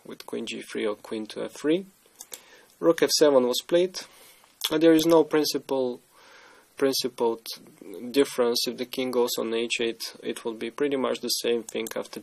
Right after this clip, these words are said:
g five, bishop g four, g f six, g f six,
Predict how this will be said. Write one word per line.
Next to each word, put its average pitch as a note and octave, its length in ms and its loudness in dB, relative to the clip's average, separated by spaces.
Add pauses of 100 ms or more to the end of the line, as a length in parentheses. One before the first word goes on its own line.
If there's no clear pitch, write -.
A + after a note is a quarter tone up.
g A2+ 160 -8
five, A2 420 -6 (580)
bishop - 360 -6
g A2+ 220 -6
four, A2+ 420 -2 (300)
g B2 260 0
f A2 80 -2
six, - 320 -4 (460)
g A#2 260 -6
f A2 60 -6 (120)
six, - 200 -10